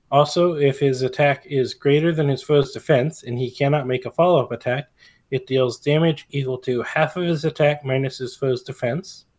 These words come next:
Uh, he has a unique skill called Murderous Lion, which grants him Canto, remaining plus one, and debuffs his enemy by speed defense plus or minus three. Uh,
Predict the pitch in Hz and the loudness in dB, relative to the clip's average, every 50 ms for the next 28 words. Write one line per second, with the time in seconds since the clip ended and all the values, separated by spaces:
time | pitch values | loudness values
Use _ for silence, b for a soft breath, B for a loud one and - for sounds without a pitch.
0 | _ - 123 117 117 110 139 135 135 143 135 127 135 135 127 120 120 120 123 131 | _ -6 -4 -2 0 0 2 2 4 4 2 2 0 0 -2 -2 -4 -4 -2 -2
1 | 143 170 170 165 - - - - 147 147 185 208 202 - - 151 135 123 120 120 | -2 -2 -4 -6 -10 -12 -2 2 2 4 4 2 0 -2 0 0 0 2 2 2
2 | 127 131 139 147 143 131 - - 135 127 123 123 139 127 117 - - _ _ _ | 2 4 6 6 6 4 2 0 0 0 2 2 2 0 -2 -4 -8 _ _ _
3 | _ - 135 135 - - - - 139 139 139 135 - - 131 123 117 - - 143 | _ -2 -2 -2 -2 -4 -4 0 0 2 2 0 0 0 0 0 -2 -2 0 0
4 | 139 139 135 - 170 180 185 170 139 127 123 127 127 131 131 123 - - 131 127 | 2 2 2 2 2 2 4 2 0 0 0 0 0 0 0 -2 -2 -2 -2 -2
5 | - - 139 135 143 170 214 233 - _ b b b b b b b _ - 135 | -2 -2 0 0 0 0 -2 -4 -8 _ b b b b b b b _ -4 -2
6 | 127 127 123 117 113 113 117 117 135 139 135 135 143 143 143 - - 139 123 123 | 0 0 0 -2 -4 -6 -8 -6 -4 -2 2 4 4 2 2 0 -2 -2 0 0
7 | 131 127 123 131 139 156 185 190 143 127 120 113 107 - - - 143 139 131 131 | 0 0 0 2 2 2 0 0 2 2 2 0 0 -4 -8 -6 -4 -4 -4 -4
8 | 120 - - 139 131 127 - - - _ - 135 120 - - - - _ _ _ | -6 -4 -2 -2 -2 -2 -6 -14 -10 _ -2 -2 -2 -2 -6 -12 -14 _ _ _
9 | _ - 131 123 120 131 143 147 139 127 - - - - 131 117 123 160 208 - | _ -4 -2 0 2 4 4 4 2 0 -4 -6 -8 -6 -4 -4 -4 -4 -6 -10
10 | _ _ _ _ _ b b b b b b _ _ _ _ _ - 123 120 123 | _ _ _ _ _ b b b b b b _ _ _ _ _ 0 0 2 0
11 | 123 - | -2 -4